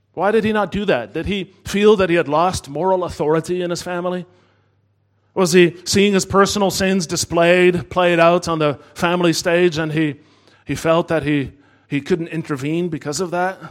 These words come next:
That doesn't really make sense either, and, and in the end,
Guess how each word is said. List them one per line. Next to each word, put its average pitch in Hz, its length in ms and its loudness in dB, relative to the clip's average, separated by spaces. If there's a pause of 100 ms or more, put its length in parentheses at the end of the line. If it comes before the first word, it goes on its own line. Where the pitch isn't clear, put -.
(1400)
That 160 120 -10
doesn't 190 260 -2
really 240 320 2
make 208 220 -2
sense 208 320 -6
either, 226 340 2
and, 202 180 0
and 202 200 -4
in 233 120 2
the 220 100 2
end, 208 360 0